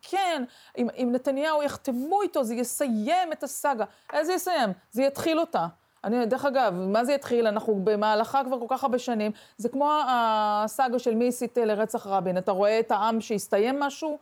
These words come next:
מהסיפור הזה? אנחנו עדיין מתווכחים אם נתניהו הסית או לא הסית, ומה האחריות שלו, והוא מעולם לא אמר סליחה. אז הוא הסית פה עכשיו כמה שנים על מארגת מערכת המשפט,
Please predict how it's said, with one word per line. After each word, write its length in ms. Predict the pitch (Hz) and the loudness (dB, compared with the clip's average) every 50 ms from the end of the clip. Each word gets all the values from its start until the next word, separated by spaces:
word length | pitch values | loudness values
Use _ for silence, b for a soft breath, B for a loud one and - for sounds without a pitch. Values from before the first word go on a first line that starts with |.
| b b b b b | b b b b b
מהסיפור 440 | 233 247 254 247 - 247 - 294 285 | -2 -2 0 0 -2 -2 -2 0 0
הזה? 160 | 302 269 294 | 0 0 2
אנחנו 260 | 269 262 262 262 262 262 | 0 0 0 0 0 2
עדיין 240 | 240 269 277 277 | 2 2 0 0
מתווכחים 580 | 285 262 226 240 262 - - - 320 311 294 302 302 B B B B | -2 -2 -4 -4 -6 -6 -4 0 0 2 0 0 -4 B B B B
אם 80 | 226 233 | 0 0
נתניהו 400 | 247 254 269 247 247 269 277 269 | 0 2 2 2 2 2 2 2
הסית 280 | 262 254 - 269 - | 0 0 -4 -2 0
או 60 | 269 247 | 0 2
לא 140 | 240 240 | 2 2
הסית, 460 | 240 233 240 - 330 320 294 294 - - 214 | 0 0 -2 -2 -2 -2 -2 -2 -2 -2 0
ומה 200 | 226 226 240 240 | 2 2 2 2
האחריות 420 | 247 - - 233 240 226 220 214 | 0 0 0 2 2 2 2 2
שלו, 200 | - 233 240 247 | 2 0 2 2
והוא 120 | 220 240 233 | 0 0 0
מעולם 340 | 226 226 226 233 233 233 | 0 0 2 2 2 2
לא 60 | 240 233 | 2 2
אמר 160 | 220 226 220 | 2 0 -2
סליחה. 360 | 214 - 233 226 - 208 185 B B B B B B | -2 -2 -4 -2 0 0 -2 B B B B B B
אז 140 | - 220 220 | -2 0 2
הוא 100 | 277 311 | 2 2
הסית 300 | 302 - - 339 - - | 0 0 -2 -4 -2 0
פה 60 | 302 | -2
עכשיו 320 | 269 - - 277 262 247 233 | -2 0 0 0 0 0 2
כמה 200 | - 269 247 254 | 0 0 0 0
שנים 260 | 247 - 247 233 226 | -2 -2 -2 -2 0
על 80 | 233 233 | 0 2
מארגת 320 | 220 220 214 226 220 233 226 | 2 2 2 2 2 2 2
מערכת 240 | 220 220 220 - - | 2 0 0 -2 -2
המשפט, 420 | 233 220 - - _ 202 196 208 | -2 -2 -2 -2 _ 0 0 0